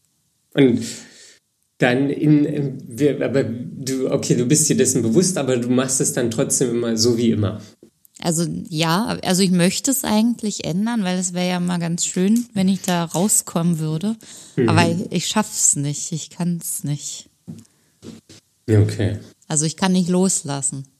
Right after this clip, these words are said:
Speaker 1: Ja, das wär, das wär halt irgendwie so geil, da, ähm, so ein, so ein
Speaker 2: Ja.
Speaker 1: kleinen Hack zu haben, so was es einfach das leichter
Speaker 2: Ja.
Speaker 1: machen lässt.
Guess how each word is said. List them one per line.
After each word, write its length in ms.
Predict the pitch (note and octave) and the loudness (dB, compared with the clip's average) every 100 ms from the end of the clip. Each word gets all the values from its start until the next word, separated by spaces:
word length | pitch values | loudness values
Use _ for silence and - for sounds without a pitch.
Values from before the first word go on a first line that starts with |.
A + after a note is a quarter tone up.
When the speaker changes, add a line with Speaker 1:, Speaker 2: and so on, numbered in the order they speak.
| _ _ - - - | _ _ -20 -20 -6
Speaker 1:
Ja, 100 | G#2 | 0
das 220 | G#2 C#3+ | 2 4
wär, 80 | D3 | 4
das 200 | C#3 E3 | 4 4
wär 120 | F3 | 4
halt 180 | D3 C#3 | 4 4
irgendwie 300 | D#3+ C#3 C#3+ | 4 0 0
so 180 | A#2+ B2 | 0 0
geil, 320 | A2+ B2+ C#3 A2 | -2 -2 -2 -2
da, 220 | G#2 G#2+ | -2 -2
ähm, 500 | A2 A2+ A2 A2 G#2+ | -2 -2 -2 0 0
so 120 | G#2+ | 0
ein, 180 | A2+ A2 | 0 0
so 120 | G#2 | 0
ein 300 | G#2+ G#2 G2+ G2+ - _ _ _ _ | 0 0 0 -2 -10 _ _ _ _
Speaker 2:
Ja. 80 | E3+ | -2
Speaker 1:
kleinen 340 | D3+ A2+ A2+ G#2+ | 2 2 4 2
Hack 160 | D#3 - - | 0 0 2
zu 240 | B2+ G#2+ | 4 4
haben, 480 | F#2+ G#2+ A#2+ C3 D#3 | 2 0 0 -2 -4
so 180 | - A#2 A#2 A2 G#2+ - | -2 0 0 0 -4 -2
was 220 | A#2 A#2 | -2 0
es 380 | B2 G#2 - - | 0 -2 -4 -8
einfach 580 | - B2 A2+ A#2+ A2+ - | -6 -4 -4 -4 -6 0
das 220 | C3 - | 2 2
leichter 760 | A2+ G#2+ A2+ - G#2+ G2 F#2+ G2 - | 2 0 0 0 0 0 -4 -10 -14
Speaker 2:
Ja. 160 | F3 E3 D#3+ E3+ D#3+ - _ _ | -10 -8 -8 -12 -14 -20 _ _
Speaker 1:
machen 840 | A2 G#2+ G#2+ - A2 G#2+ G2+ F#2+ - - | 2 4 4 2 2 4 2 0 -4 -6
lässt. 600 | G#2+ G2 - - - - | 0 2 2 -2 -4 -8